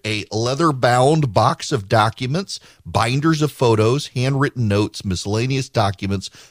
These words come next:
miscellaneous top secret documents, miscellaneous confidential documents,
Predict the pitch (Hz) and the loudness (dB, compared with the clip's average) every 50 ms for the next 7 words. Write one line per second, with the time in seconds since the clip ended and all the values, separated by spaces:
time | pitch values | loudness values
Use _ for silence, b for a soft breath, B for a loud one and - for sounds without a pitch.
0 | B - 98 95 - 98 98 107 120 139 143 143 139 127 - - - 104 - - | B -4 -2 -2 -2 0 0 0 0 0 0 0 -2 -2 -2 -2 -2 -2 -2 -4
1 | - 160 151 - 139 127 113 113 101 104 101 - 113 110 117 101 - - 107 101 | -6 -6 -6 -4 -4 -4 0 0 0 0 0 -4 -4 -6 -6 -6 -6 -4 -4 -4
2 | - - 101 104 101 101 104 95 82 - - - 117 101 90 - 104 131 156 165 | -4 -4 -4 -2 -2 -2 -2 -4 -4 -6 -6 -4 -4 -4 -4 -4 -4 -4 -4 -4
3 | - 151 131 120 123 113 107 104 - 110 104 104 95 - | -4 -6 -4 -2 0 0 0 -2 -4 -4 -6 -6 -6 -8